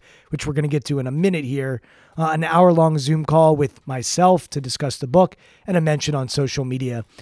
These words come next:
So we hope that the book can help you and your team and your friends or your book club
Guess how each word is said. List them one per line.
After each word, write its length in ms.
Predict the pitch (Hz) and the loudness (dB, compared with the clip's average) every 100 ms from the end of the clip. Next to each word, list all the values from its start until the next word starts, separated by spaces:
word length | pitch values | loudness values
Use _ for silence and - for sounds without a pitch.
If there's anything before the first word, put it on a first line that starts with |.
| - | -18
So 140 | - 185 | 0 6
we 80 | 190 | 8
hope 180 | 202 | 8
that 80 | 262 | 6
the 80 | 208 | 0
book 380 | 147 170 165 - - _ | 4 4 4 0 -20 _
can 100 | 156 | 0
help 220 | 156 156 | 0 0
you 400 | 143 147 170 190 202 | -2 2 4 4 0
and 320 | 170 156 151 127 | -6 -4 -4 -4
your 220 | 139 139 | -6 -8
team 480 | - 220 240 226 185 | -8 -6 -4 -2 -2
and 100 | 139 | -4
your 120 | 135 | -6
friends 460 | - 214 202 185 | 0 2 2 2
or 40 | 143 | -2
your 160 | 135 | -6
book 240 | 123 185 185 | -4 -4 -2
club 340 | 185 180 151 | 0 2 0